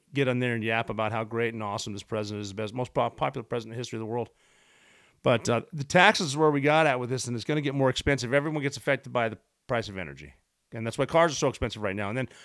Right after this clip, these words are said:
houses are expensive, too, because, uh, inter-, interest rates are going up 'cause that's yet, o-, again, another way the Fed wants to try to relieve some of the debt, the deficit. But if we keep spending the way we are,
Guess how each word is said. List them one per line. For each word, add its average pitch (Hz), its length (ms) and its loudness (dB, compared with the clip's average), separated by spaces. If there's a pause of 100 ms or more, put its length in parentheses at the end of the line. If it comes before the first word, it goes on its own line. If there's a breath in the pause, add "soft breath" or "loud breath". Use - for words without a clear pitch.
(160 loud breath)
houses 185 320 4
are 233 60 8
expensive, 165 440 2
too, 185 180 0
because, 143 420 0
uh, 113 340 2
inter-, 190 420 2
interest 196 420 -2
rates 147 280 2
are 143 60 0
going 139 420 2
up 143 200 0
'cause 117 140 -6
that's 135 260 0
yet, 143 360 0
o-, - 200 -6
again, 135 380 -2
another 131 260 -2
way 123 240 0 (480 loud breath)
the 127 80 0
Fed 147 320 6
wants 131 240 2
to 117 60 -6
try 127 640 2
to 110 520 -4
relieve 127 680 0
some 139 220 2
of 120 60 0
the 113 100 -2
debt, 123 240 0
the 113 80 -4
deficit. 110 440 -2
But 127 100 -2
if 120 80 -2
we 135 140 -6
keep 139 200 -4
spending 143 460 2
the 127 100 -2
way 117 160 2
we 104 180 -2
are, 101 200 0